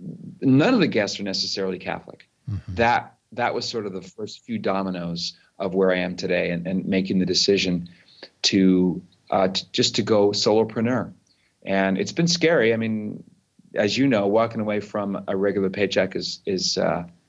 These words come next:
Speaker 1: is not easy to do. But I, I feel like I'm walking more in my gift.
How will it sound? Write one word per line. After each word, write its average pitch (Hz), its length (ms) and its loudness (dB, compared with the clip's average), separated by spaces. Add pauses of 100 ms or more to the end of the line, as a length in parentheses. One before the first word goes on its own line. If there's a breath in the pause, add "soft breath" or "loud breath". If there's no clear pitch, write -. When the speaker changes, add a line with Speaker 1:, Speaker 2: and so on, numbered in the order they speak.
(240)
Speaker 1:
is 101 200 2
not 104 200 4
easy 95 240 2
to 104 120 -4
do. 92 320 2 (460 soft breath)
But 110 180 2
I, 104 220 4
I 107 140 0
feel 123 240 0
like 117 200 2
I'm 101 200 -2
walking 104 480 0
more 101 320 -2
in 98 240 -4
my 92 200 0
gift. 87 540 -4